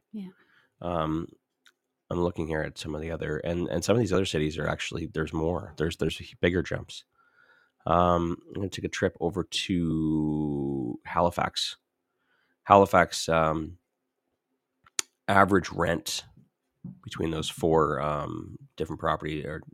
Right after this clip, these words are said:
Speaker 2: unit types, twenty-two hundred per month.
Speaker 1: Wow.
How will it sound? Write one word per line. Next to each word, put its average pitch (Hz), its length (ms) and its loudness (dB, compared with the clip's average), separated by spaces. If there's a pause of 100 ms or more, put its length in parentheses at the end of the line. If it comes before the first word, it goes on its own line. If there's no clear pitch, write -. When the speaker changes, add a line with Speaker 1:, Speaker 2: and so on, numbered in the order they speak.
(440)
Speaker 2:
unit 90 280 -4
types, - 400 -4 (580)
twenty-two 95 600 4
hundred 80 300 -6 (1200)
per - 100 0
month. 73 300 -4 (340)
Speaker 1:
Wow. 165 320 -6